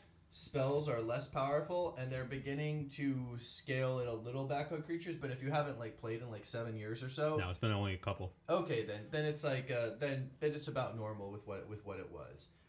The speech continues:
Speaker 1: I mean, a little more, more accelerated, but yeah, and they're beginning to give more powerful, powerful creatures. Um, do you remember the cycling mechanic at all?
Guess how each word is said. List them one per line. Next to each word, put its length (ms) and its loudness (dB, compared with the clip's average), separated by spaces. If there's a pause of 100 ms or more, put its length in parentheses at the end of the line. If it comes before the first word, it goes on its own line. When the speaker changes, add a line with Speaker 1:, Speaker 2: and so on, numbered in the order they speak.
(120)
Speaker 1:
I 80 -2
mean, 180 -2
a 80 -2
little 320 4
more, 460 0 (120)
more 140 -2
accelerated, 540 0
but 100 -2
yeah, 120 -4
and 80 -2
they're 120 2
beginning 400 0
to 80 -2
give 260 -2
more 200 -2
powerful, 680 -2 (340)
powerful 300 2
creatures. 500 -4
Um, 240 -4
do 80 -4
you 80 2
remember 320 0
the 100 0
cycling 380 -2
mechanic 400 -4
at 60 -4
all? 240 -2